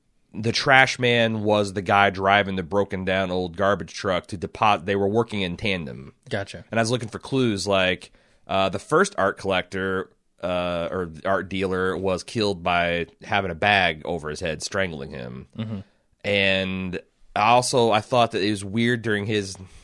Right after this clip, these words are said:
Speaker 1: not confession, but his manifesto scene that,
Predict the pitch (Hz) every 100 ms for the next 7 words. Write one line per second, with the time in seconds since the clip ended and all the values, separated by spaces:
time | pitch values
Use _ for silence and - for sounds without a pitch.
0 | - 101 120 113 - 110 117 104 - 113
1 | 98 92 90 101 107 101 107 104 - 123
2 | 127 139 139 139 143 131 95 -